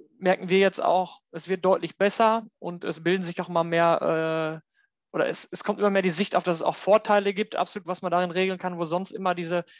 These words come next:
äh, abteilungsinternen Rundmails geschrieben wurde für, das ist, ist halt einfach nicht mehr notwendig und man macht sich nicht, äh, unnötig den, äh, Posteingang voll. Ähm, ja, also es hat schon auch da eine Entwicklung stattgefunden, auf jeden Fall. Am Anfang war es auch vielfach so,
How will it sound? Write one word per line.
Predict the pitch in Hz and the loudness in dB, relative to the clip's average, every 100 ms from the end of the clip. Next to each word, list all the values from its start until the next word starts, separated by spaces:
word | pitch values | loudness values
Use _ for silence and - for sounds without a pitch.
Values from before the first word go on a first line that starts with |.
| - _ | -20 _
äh, | - | -8
abteilungsinternen | - - 180 185 - 185 175 170 | -8 -2 0 0 -2 -4 -4 -2
Rundmails | 185 226 196 196 - | -4 -2 -2 -2 -4
geschrieben | 190 196 202 190 | -6 -6 -6 -4
wurde | 185 185 185 | -2 0 -2
für, | 180 185 | -4 -6
das | 175 170 | -4 -6
ist, | - - - | -10 -12 -10
ist | - | -2
halt | 139 - | -2 0
einfach | 165 170 | -2 -2
nicht | 165 | -2
mehr | 165 | -2
notwendig | 160 190 190 196 202 202 - - - - - | 0 0 2 0 2 0 0 -16 -20 -20 -16
und | - - | -10 -8
man | 160 160 | -4 -2
macht | 160 | -4
sich | - | -4
nicht, | 170 160 | -4 -2
äh, | - | 2
unnötig | 160 - 175 170 165 | 2 2 0 -2 -4
den, | 165 160 151 | -6 -6 -2
äh, | 151 151 | 0 0
Posteingang | - 202 - 143 139 139 | 0 0 2 0 -2 -6
voll. | - 135 143 185 _ _ _ _ _ _ _ - | -4 0 0 0 _ _ _ _ _ _ _ -6
Ähm, | 139 143 143 139 - _ - | -4 -4 -6 -14 -18 _ 2
ja, | 151 | 4
also | - 143 | 4 2
es | 147 | 0
hat | 175 | 0
schon | - 180 180 | 2 0 2
auch | 151 - | -2 4
da | 185 | 4
eine | 202 202 | 6 2
Entwicklung | 170 196 190 175 | 0 -4 -4 -2
stattgefunden, | 202 - 226 - 208 | -2 0 -6 -4 -4
auf | 180 - | -4 -2
jeden | 196 190 | -4 -4
Fall. | - 185 | -2 0
Am | 180 | 0
Anfang | - 180 196 170 | -6 -4 -4 -2
war | 170 | -2
es | - | -2
auch | - | -10
vielfach | - 180 175 160 | -12 -8 -8 -4
so, | 170 175 170 | 2 4 2